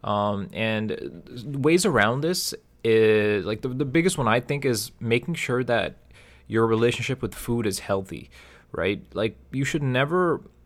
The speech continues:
you know, if you're following a diet, say you screw up, you should never really, like, like, shit on yourself or feel down or feel guilty about it and then, like, try to, you know, for example, say you had three hundred, four hundred more calories than you should have, and then the next day you decide to undereat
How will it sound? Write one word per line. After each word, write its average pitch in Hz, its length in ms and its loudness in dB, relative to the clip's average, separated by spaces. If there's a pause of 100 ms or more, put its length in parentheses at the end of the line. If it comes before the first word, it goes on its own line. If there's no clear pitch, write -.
(240)
you 117 60 -4
know, 113 60 -2
if 113 80 -4
you're 131 60 -4
following 143 280 0
a 117 40 0
diet, 98 300 0
say 135 140 -4
you 139 80 -2
screw 110 300 -2
up, 104 100 0
you 110 80 -6
should 120 160 -6
never 131 220 -6
really, 117 240 0
like, 90 280 0 (640)
like, 92 320 -4 (160)
shit - 260 -2
on 101 140 2
yourself 98 300 -4
or 101 40 -8
feel 98 200 -4
down 101 320 0 (400)
or 107 240 4
feel 123 200 0
guilty 120 380 2
about 92 300 2
it 90 180 0
and 101 180 -2
then, 95 140 -2
like, 92 160 -6
try 104 300 0
to, 101 280 -2 (760)
you 110 80 -4
know, 98 100 0
for - 100 -4
example, 104 300 -2
say 110 140 -2
you 104 120 0
had 98 200 -2 (520)
three 120 160 0
hundred, 110 220 2
four 113 140 -2
hundred 104 160 -2
more 104 120 -4
calories 101 380 0
than 92 80 -6
you 92 80 -4
should 98 180 -4
have, 127 300 -6 (100)
and 98 80 -4
then 98 120 -2
the 98 60 -2
next 101 260 -2
day 104 100 -2
you 98 140 -2
decide 95 340 -2
to - 160 -6
undereat 104 560 -2